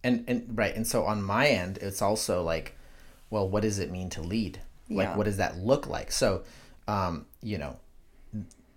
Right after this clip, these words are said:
Speaker 1: the question of the woman's submission, it depends highly on what it, what the man's leadership is like.
Speaker 2: Yeah.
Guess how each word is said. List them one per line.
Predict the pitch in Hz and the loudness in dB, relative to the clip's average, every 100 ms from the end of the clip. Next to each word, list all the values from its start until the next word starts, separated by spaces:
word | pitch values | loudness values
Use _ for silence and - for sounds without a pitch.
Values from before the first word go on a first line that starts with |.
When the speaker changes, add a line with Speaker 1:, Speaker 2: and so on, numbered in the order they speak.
| - | -8
Speaker 1:
the | 117 123 | -2 0
question | 123 147 - 143 113 | 4 4 4 2 4
of | 101 90 - | 2 -4 -6
the | 107 | -2
woman's | 110 113 127 127 117 | 2 4 6 4 4
submission, | - 95 98 - 185 208 - - - | 0 0 0 2 2 2 0 -12 -4
it | 113 87 | -4 -2
depends | 104 - 147 120 | 2 4 4 2
highly | - 131 160 127 95 117 - - - - | 2 6 6 6 0 -4 -10 -20 -20 -4
on | 117 104 101 95 95 - - | 0 2 0 -2 -6 -14 -8
what | 104 110 113 | 0 2 4
it, | 113 95 80 | 2 -2 -10
what | 110 113 117 - | 0 2 2 2
the | 107 | 0
man's | 101 110 127 110 98 - - - | 4 6 6 6 2 -4 -10 -10
leadership | 104 127 135 104 95 | 0 2 2 2 -2
is | 87 87 | -4 -4
like. | 73 - | -6 -6
Speaker 2:
Yeah. | 220 196 - | -4 -2 -4